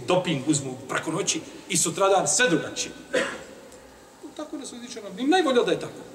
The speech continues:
Najbolje svijet da preko noći možemo vrisnuti jedan put, svi ustanemo ujutro i više nije Bosna ono što je bila, nego je nešto novo. Ljudi i-, iz, iz Njemci čine hidžu iz Njemačke u Sarajevu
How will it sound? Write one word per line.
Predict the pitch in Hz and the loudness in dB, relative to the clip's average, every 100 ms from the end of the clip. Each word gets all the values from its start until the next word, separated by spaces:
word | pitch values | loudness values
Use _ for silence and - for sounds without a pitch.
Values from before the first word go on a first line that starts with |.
| - - - - - - | -18 -20 -20 -20 -14 -4
Najbolje | 285 254 | 2 2
svijet | - 240 | 2 0
da | 196 | 0
preko | 208 202 | 0 2
noći | 220 185 | 2 2
možemo | 196 185 156 135 | 2 2 0 0
vrisnuti | 208 202 - 143 | 2 2 0 -2
jedan | 156 175 175 | -2 -2 -2
put, | 175 | -4
svi | 294 | -4
ustanemo | 226 - 233 220 | -4 -4 -2 -2
ujutro | 269 285 254 254 - - | -4 0 0 0 -4 -2
i | 247 - - - | -2 -2 -8 -4
više | 185 202 | 0 2
nije | 185 196 180 - - - - | 2 2 0 -6 -14 -10 0
Bosna | 165 165 | 2 2
ono | 139 147 | -2 -6
što | - | -8
je | 135 135 - - - - | -8 -8 -12 -20 -16 2
bila, | 160 175 | 2 4
nego | 151 143 | 0 -4
je | 135 | -6
nešto | 143 - 127 110 | -6 -8 -8 -4
novo. | 147 165 - - - - - 143 | 2 4 2 -2 -10 -16 -12 2
Ljudi | 156 143 | 4 4
i-, | 151 156 - | -4 -6 -4
iz, | 165 160 147 - - - | -2 0 -2 -6 -12 -2
iz | 165 147 - | 0 0 0
Njemci | 185 180 - 160 | 2 2 0 -2
čine | 175 160 | -2 2
hidžu | 185 151 151 | 2 4 4
iz | 147 - - - | 4 0 -4 -6
Njemačke | 143 139 - 147 | -4 -4 -4 -4
u | 127 - | -4 -6
Sarajevu | - 156 143 135 | -2 0 0 -2